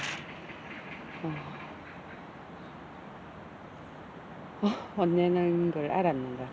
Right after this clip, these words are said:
이제는 안 그럽니다. 지금 대장도 저기서 먹을 거예요.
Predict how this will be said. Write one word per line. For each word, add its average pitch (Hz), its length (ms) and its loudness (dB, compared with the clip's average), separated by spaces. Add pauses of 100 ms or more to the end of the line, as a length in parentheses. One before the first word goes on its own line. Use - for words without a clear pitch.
(680)
이제는 143 360 2
안 127 180 -2
그럽니다. 135 520 -2 (160)
지금 147 260 0
대장도 160 380 8
저기서 151 320 2
먹을 151 260 2 (120)
거예요. 123 180 -4